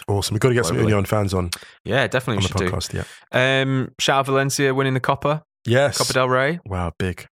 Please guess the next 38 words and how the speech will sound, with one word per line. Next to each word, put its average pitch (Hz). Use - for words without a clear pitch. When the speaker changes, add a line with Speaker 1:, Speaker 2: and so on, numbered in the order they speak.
Speaker 2:
We 104
might 98
have -
to, 95
uh, 92
Speaker 1:
Valverde 107
may 98
Speaker 2:
close 104
Speaker 1:
not -
Speaker 2:
down 101
Speaker 1:
like 98
Speaker 2:
the -
Berlin 98
Speaker 1:
Valverde. 104
Speaker 2:
branch 101
of 104
the 101
<laughs> -
Valverde 120
Speaker 1:
Yeah. 135
Speaker 2:
fan -
club. 127
Speaker 1:
<laughs> 117
Yeah, 127
I 117
think -
we 110
may 110
have 113
to. -
<laughs> -
Speaker 2:
Um, 143
we're 160
gonna 165
be 151
back 147
on 139
Monday. 143